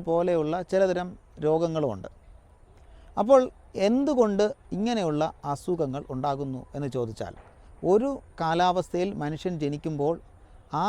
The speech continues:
കാലാവസ്ഥയുമായിട്ട് കാലങ്ങൾ കൊണ്ട് താമസിച്ച് വന്ന ആളുകളുടെ ജീനിൽ ഉണ്ടാകുന്ന വ്യത്യാസങ്ങൾ മറ്റൊരു സ്ഥലത്തേക്ക്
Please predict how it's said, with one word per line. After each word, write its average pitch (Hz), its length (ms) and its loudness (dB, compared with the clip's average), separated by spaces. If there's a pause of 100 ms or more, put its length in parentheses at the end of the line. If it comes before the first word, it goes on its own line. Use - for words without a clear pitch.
(120)
കാലാവസ്ഥയുമായിട്ട് 175 1040 2 (100)
കാലങ്ങൾ 185 460 0 (100)
കൊണ്ട് 196 200 0 (200)
താമസിച്ച് 175 640 -2
വന്ന 156 220 -4 (220)
ആളുകളുടെ 156 440 -2 (200)
ജീനിൽ 165 400 -2 (920)
ഉണ്ടാകുന്ന 185 440 6 (120)
വ്യത്യാസങ്ങൾ 170 600 2 (120)
മറ്റൊരു 202 360 0
സ്ഥലത്തേക്ക് 143 420 -2